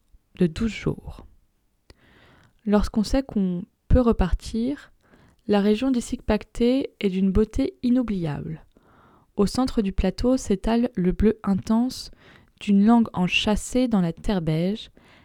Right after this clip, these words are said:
elle-même dominée par les monts noirs aux crêtes neigeuses. Lorsque les Mongols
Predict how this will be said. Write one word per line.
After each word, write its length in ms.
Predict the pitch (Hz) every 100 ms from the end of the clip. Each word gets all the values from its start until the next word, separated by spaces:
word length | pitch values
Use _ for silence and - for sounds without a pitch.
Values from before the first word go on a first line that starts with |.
| _
elle-même 440 | 233 240 226 185 175
dominée 640 | 175 240 226 202 233 311 _ _
par 180 | 190 180
les 120 | 185
monts 140 | 208
noirs 580 | 226 208 208 226 240 - -
aux 80 | 185
crêtes 300 | - 240 208
neigeuses. 640 | 185 - - - - - - _ _ _ _ - - - - _ -
Lorsque 320 | 214 - -
les 180 | 214 214
Mongols 640 | 233 233 247 269 277